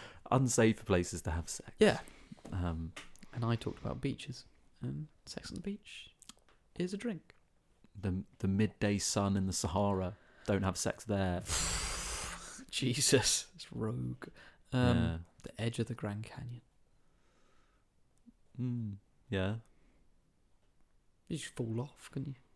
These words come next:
Speaker 2: In.
Speaker 1: Yeah.
Speaker 2: Is it in? It's a canyon. Yeah.
Speaker 1: Inside a volcano.
Speaker 2: How are you getting in in the <laughs> first place?
Speaker 1: Find a way.
Speaker 2: Just walking.
Speaker 1: <laughs>
Speaker 2: Like Mordor. Just
Speaker 1: Uh,
Speaker 2: a,
Speaker 1: yeah.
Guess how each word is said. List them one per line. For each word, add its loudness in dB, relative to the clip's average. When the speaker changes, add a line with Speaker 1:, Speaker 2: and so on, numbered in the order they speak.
Speaker 2:
In. -4
Speaker 1:
Yeah. 2
Speaker 2:
Is 2
it 4
in? -2
It's -16
a -18
canyon. -10
Yeah. -6
Speaker 1:
Inside 6
a 4
volcano. 4
Speaker 2:
How -2
are 4
you 4
getting 4
in 6
in 4
the 2
<laughs> 4
first 6
place? 4
Speaker 1:
Find 2
a 6
way. 4
Speaker 2:
Just 12
walking. 10
Speaker 1:
<laughs> -20
Speaker 2:
Like 2
Mordor. 4
Just -6
Speaker 1:
Uh, 2
Speaker 2:
a, 6
Speaker 1:
yeah. 12